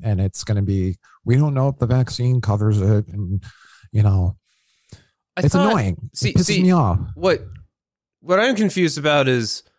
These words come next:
Speaker 2: I know that they were talking about an epsilon variant, and then if there were variants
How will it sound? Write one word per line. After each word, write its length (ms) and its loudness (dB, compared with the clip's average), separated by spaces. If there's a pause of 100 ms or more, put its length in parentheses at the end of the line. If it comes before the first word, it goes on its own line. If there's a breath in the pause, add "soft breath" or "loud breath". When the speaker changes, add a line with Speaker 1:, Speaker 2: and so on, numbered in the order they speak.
(800)
Speaker 2:
I 80 2
know 180 4
that 140 -4
they 80 2
were 100 2
talking 320 -2
about 300 2
an 80 -6
epsilon 640 -2
variant, 640 -4 (880)
and 160 -2
then 560 0 (500)
if 140 -6
there 160 0
were 140 2
variants 800 0